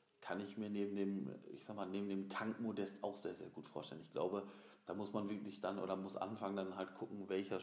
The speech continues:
welcher Gegner wie agieren wird, um halt, äh, dann halt wirklich da das bestmögliche Sturmduo auf den Platz zu bringen. Aber das ist, ähm, schon nicht schlecht, was wir dann da an, an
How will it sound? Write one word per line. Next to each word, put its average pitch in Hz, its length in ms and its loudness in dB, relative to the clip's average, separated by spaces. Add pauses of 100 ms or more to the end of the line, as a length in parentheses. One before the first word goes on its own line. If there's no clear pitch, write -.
(100)
welcher 95 260 4
Gegner 104 560 4 (440)
wie 107 280 6
agieren 101 540 8
wird, 104 240 10
um 98 240 -2
halt, 98 340 2
äh, 95 280 2 (100)
dann 92 280 2
halt 95 200 -2
wirklich - 200 -4
da 92 100 4
das 90 160 -4
bestmögliche 95 800 0 (160)
Sturmduo 107 720 4
auf - 160 0
den - 100 -4
Platz - 280 -6
zu - 100 -2
bringen. - 240 -6
Aber 78 260 -2 (1000)
das - 180 -10
ist, - 440 -6
ähm, 76 360 0 (320)
schon 101 480 2
nicht 107 180 2
schlecht, 113 320 4
was - 220 -2
wir 87 120 4
dann 82 200 0
da 80 320 -2 (800)
an, 73 300 -6
an 80 220 -6